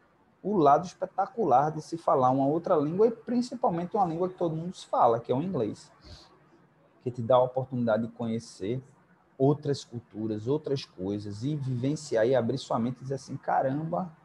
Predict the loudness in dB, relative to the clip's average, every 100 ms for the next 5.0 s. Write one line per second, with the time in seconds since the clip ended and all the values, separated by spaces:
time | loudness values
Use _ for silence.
0 | _ _ _ -4 0 2 2 2 2 0
1 | -2 -2 0 0 -2 -4 -8 -4 -6 -4
2 | -4 -4 -4 -6 -6 -8 -8 -8 -10 -16
3 | -4 0 2 0 -2 -4 -4 -4 -6 -6
4 | -6 -6 -6 -6 -6 -6 -10 -8 -8 -10